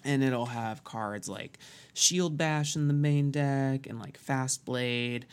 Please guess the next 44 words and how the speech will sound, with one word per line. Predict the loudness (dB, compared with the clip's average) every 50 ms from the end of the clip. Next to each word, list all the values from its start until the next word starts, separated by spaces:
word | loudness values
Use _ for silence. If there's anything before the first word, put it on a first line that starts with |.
| -20 -20 -20 -20 -20 -20 -16 -12
uh, | -10 -10 -8 -10 -12 -8 -6
Guard | -4 -4 -4 -4 -4
Impact, | -6 -8 -8 -10 -10 -10 -10 -8 -8 -10 -12 -14 -10 -8
Intercept, | -8 -8 -4 -2 0 0 0 0 -2 -4 -6 -8 -8 -4
just | -2 -2 0 0
different | -2 -2 -2 -4 -4
things | -4 -4 -4 -4 -4
you |
can | -6 -8
put | -8 -8 -10 -10 -8
in | -8
your | -10 -8
action | -6 -6 -8 -6 -8 -4 -4 -2
sequence. | -2 0 -2 -2 0 2 2 2 2 2 0 -2 -2 -10 -18 -18 -14 -12
If | 2 4
you're | 6
not | 6 6 4
familiar | 4 4 4 4 4 4
with | 2 0 -2 -4
what | -4 -4
I | -2 -4 -4 -4 -6 -4
mean | -4 -4 -4 -4
by | -6 -6
action | -6 -6 -8 -8 -6 -8 -6
sequence, | -4 -4 -4 -4 -4 -4 -4
I | -4 -4
think | -4 -4 -2
there's | -2 -2 -2
an | -4 -4
earlier | -6 -6 -4 -4 -4 -4 -6
devlog | -4 -4 -6 -6 -4 -6 -8 -8 -8
that | -10 -12 -12
talks | -10 -8 -8 -6 -6 -4 -4
about | 0 0 0 0 0 -2 -4 -6 -12 _ _ _ _ _
that. | -6 -2 0 2 2 2 0 0 -4 -10 -16 -18 -18 -20 -20 -20 -20 -20 -20 _ -14
Um, | -12 -12 -10 -12 -12 -14 -14 -14 -14 -16 -16 -18 _ _ -2
but | -2 0
it's | 0 0
gonna | 0 2 2 4
be, | 4 4
like, | 2 2 0 -4
this | -6 -4 -4 -4 -4 -6 -10 _ _ _ -12 -12
twenty-ish | -10 -4 -2 0 2 2 2 0 0 2 2 4 4 2 2 -2
card | -4 -10 -4 0 2 2 4 2 2 0 -2 -6